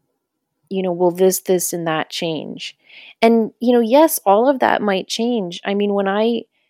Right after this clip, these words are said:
stepped into the light and started doing this work in a more public, open, prominent way, a lot of things changed in my life. I stopped teaching at the community college.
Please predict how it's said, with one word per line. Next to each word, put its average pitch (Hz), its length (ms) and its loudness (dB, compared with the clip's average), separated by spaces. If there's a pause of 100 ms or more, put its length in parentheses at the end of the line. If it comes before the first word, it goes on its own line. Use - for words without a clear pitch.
stepped - 360 -2
into 202 300 -2
the 190 140 2
light 180 460 0
and 175 380 -6
started 180 360 -4
doing 175 300 -2
this 170 200 -6
work 170 380 -2
in 165 140 -4
a 160 40 -8
more 160 420 -2 (320)
public, 170 480 -2
open, 165 360 -2
prominent 165 520 -6
way, 170 460 0 (960)
a 185 60 -2
lot 175 260 2
of 240 100 0
things 208 260 -2
changed 165 360 -8
in 156 80 -8
my 151 140 -10
life. 147 400 -12
I 160 160 -6
stopped 156 420 -6
teaching 180 360 -8
at 180 120 -8
the 185 80 -4
community 208 520 -2
college. - 600 -10